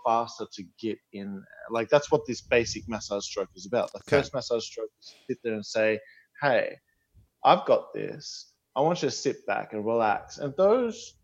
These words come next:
Speaker 1: couples that actually do my course on a regular basis, they'll notice that point where your partner drops their shoulders, relaxes, and just goes, "I'm all yours.
Speaker 2: Yep.
Speaker 1: You can do whatever you want."
Speaker 2: I will literally melt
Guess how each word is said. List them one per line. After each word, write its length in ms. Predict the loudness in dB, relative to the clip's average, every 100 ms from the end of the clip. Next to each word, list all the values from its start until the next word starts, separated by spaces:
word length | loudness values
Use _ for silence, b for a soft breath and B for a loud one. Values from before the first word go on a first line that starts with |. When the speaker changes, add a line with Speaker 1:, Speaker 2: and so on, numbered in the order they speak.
| _ -4
Speaker 1:
couples 460 | -2 -2 -4 -6
that 100 | -6
actually 340 | -6 -6 -8 -8
do 160 | -6 -4
my 180 | -2 -4
course 680 | -6 -4 -4 -4 -10 -18 -20 _ _ _ _ _
on 80 | -8
a 40 | 0
regular 340 | 0 2 0
basis, 640 | 2 0 -2 -6 -8 -12 -16 _ _ _
they'll 300 | 6 6 6
notice 460 | 2 2 0 -4 -4
that 300 | -4 -4 -10
point 280 | -10 -10 -8
where 100 | -6
your 120 | -6
partner 460 | -6 -6 -6 -6 -12 _
drops 300 | -6 -6 -4
their 100 | -6
shoulders, 800 | -2 2 2 2 -4 -8 -16 -20 _ _ _ _
relaxes, 920 | -2 2 4 2 0 -10 -8 -8 -10 -10 -8
and 120 | -6
just 220 | -6 -2
goes, 560 | 0 2 0 -4 -10 _ _ -2
"I'm 200 | 0 0
all 320 | 2 2 2
yours. 220 | 0 2
Speaker 2:
Yep. 200 | 2 0
Speaker 1:
You 120 | -8
can 100 | -8
do 220 | -8 -10 -12 _
whatever 160 | -18 -10
you 140 | -10
want." 220 | -8 -10 -6
Speaker 2:
I 160 | 2 4
will 260 | 8 6 6
literally 400 | 6 6 4 4
melt 540 | 6 6 6 -2 -14